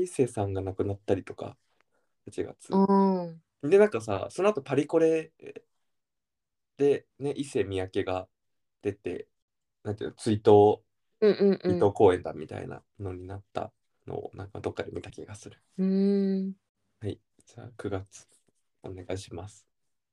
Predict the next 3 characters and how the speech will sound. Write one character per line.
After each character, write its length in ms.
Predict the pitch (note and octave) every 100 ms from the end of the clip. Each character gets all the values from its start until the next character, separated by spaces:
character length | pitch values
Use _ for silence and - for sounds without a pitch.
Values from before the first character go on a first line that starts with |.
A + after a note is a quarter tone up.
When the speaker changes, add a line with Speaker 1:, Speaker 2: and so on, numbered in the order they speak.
| _ _ _ _ -
Speaker 2:
九 280 | B3 A#3
月 880 | G#3+ G3+ F#3+ F#3+ - - F3+ F3 E3 E3
は、 1000 | G#3 A3+ A#3 A3 G#3 F#3+ E3+ D#3+ -